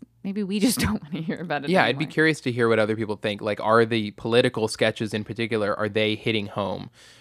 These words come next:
Speaker 2: with other people as well? So I think we've sort of discussed already here that neither of us think it's supremely funny at this point, but there are things that really do stand out. And I think that my favorite part of the show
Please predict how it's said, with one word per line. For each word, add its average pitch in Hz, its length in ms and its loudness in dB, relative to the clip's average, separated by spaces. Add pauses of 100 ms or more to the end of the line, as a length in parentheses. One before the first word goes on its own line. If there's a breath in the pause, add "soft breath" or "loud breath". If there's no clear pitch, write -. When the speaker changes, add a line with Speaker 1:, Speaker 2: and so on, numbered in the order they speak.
(120)
Speaker 2:
with 110 160 2
other 104 180 2
people 101 320 -6
as 95 180 -8
well? - 300 -6 (640 soft breath)
So 180 340 6
I 160 60 2
think 226 200 -2
we've 165 220 -2 (300)
sort 139 280 2
of 120 80 0
discussed 117 640 0 (240)
already 110 400 2
here 104 320 0
that 101 260 0
neither 139 400 4
of 123 100 2
us 117 220 2
think 117 320 -2
it's - 360 -6 (440)
supremely 127 720 -2
funny 101 500 -4
at 107 140 -6
this 107 160 -6
point, 92 340 -12 (100)
but 131 180 -2
there 175 200 2
are 175 320 4
things 147 380 0
that 127 120 -2
really 123 300 0
do 117 220 -2
stand 104 400 -4
out. - 340 -4 (460 soft breath)
And 117 80 2
I 131 80 4
think 139 300 0
that 123 280 0
my 113 300 2
favorite 143 400 0
part 123 320 2
of 107 100 -12
the 104 80 -6
show 107 540 0